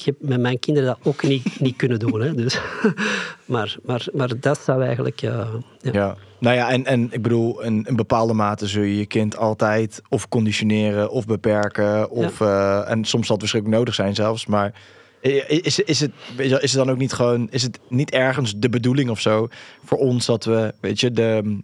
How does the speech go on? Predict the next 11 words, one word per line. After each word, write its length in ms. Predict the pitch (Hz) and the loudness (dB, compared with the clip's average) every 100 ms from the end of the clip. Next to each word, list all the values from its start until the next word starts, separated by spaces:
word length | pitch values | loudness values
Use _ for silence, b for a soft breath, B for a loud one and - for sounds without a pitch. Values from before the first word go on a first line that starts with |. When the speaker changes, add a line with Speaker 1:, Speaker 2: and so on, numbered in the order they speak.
| - _ _ _ - _ - | -12 _ _ _ -20 _ -4
Speaker 2:
als 240 | 131 - | -2 2
feit 300 | 143 139 131 | 2 2 2
pakkende 340 | 135 117 117 | -2 0 0
dat 160 | 113 120 | 0 0
we 80 | 104 | -2
geconditioneerd 760 | 98 113 110 104 117 131 123 | -4 -2 -2 0 0 2 0
worden, 240 | 101 101 104 | 0 0 0
maar 80 | |
dat 140 | 107 104 | -2 -2
we 80 | 104 | -2
dus 220 | 104 | -2